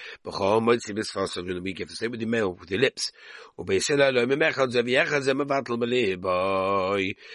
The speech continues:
V'yein Tzog Lo Hotzi B'Sfasav, nothing has to come out of your lips. Omar Rabbi Yochanan Chacham Sh'omar B'Loshen Ba, Lo Bal Sh'omar B'Loshen Chacham.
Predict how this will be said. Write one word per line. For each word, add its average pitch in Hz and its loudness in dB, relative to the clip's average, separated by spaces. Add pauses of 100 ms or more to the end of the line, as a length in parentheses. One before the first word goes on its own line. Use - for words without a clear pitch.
(160)
V'yein 107 4
Tzog 98 -4
Lo 110 6
Hotzi 120 0
B'Sfasav, 95 -6
nothing 123 -2
has 117 0
to 113 -10
come 117 2
out 113 4
of 101 -4
your 98 0
lips. 92 -2
Omar 139 2
Rabbi 123 0
Yochanan 131 0
Chacham 147 2
Sh'omar 131 0
B'Loshen 123 -2
Ba, 107 4
Lo 95 -2
Bal 90 -4
Sh'omar 120 -2
B'Loshen 110 -2
Chacham. 92 -8